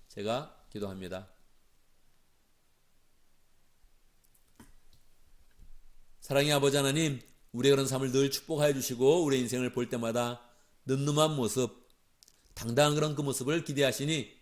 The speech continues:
감사합니다. 우리의 그런 그 모습은 죄악이 있고 죄성도 있고 우리의 그런 사회는 구조화학으로 그렇게 더 흉측한 그런 그 모습을 하고 있습니다. 불쌍히 여겨주시고 우리의 죄악을 씻어주시고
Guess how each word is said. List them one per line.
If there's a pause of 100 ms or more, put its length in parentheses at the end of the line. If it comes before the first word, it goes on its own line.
감사합니다. (540)
우리의
그런
그
모습은 (400)
죄악이
있고
죄성도
있고
우리의
그런
사회는 (400)
구조화학으로 (240)
그렇게 (400)
더 (1200)
흉측한
그런
그
모습을
하고
있습니다. (180)
불쌍히
여겨주시고
우리의
죄악을
씻어주시고